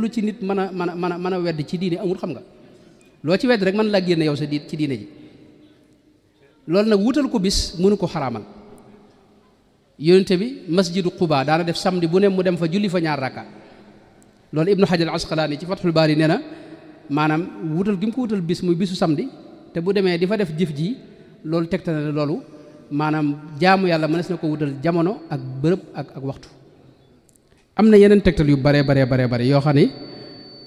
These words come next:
eh, Yàlla bu mu nu gën a guddal. Ci misaal, yahuud yi, xam nga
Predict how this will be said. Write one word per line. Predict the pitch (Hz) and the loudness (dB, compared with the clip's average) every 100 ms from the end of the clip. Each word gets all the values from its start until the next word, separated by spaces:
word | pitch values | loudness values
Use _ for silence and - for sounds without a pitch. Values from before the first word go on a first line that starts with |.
| - - | -20 -14
eh, | 190 170 | -8 -4
Yàlla | 147 151 | -2 -2
bu | 151 | -2
mu | 156 | -2
nu | 151 | 0
gën | 151 | -2
a | 143 | -2
guddal. | 135 120 98 - - - - | -4 -8 -10 -20 -20 -20 -20
Ci | - 170 | -6 -2
misaal, | 170 170 190 | 2 0 0
yahuud | 175 180 180 147 | 2 4 4 0
yi, | |
xam | 135 156 | -4 -6
nga | 151 | -6